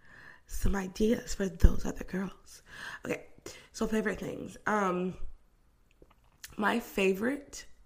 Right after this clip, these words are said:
book is To Kill a Mockingbird.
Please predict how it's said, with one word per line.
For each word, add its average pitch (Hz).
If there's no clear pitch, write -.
book -
is 196
To 220
Kill 180
a 170
Mockingbird. -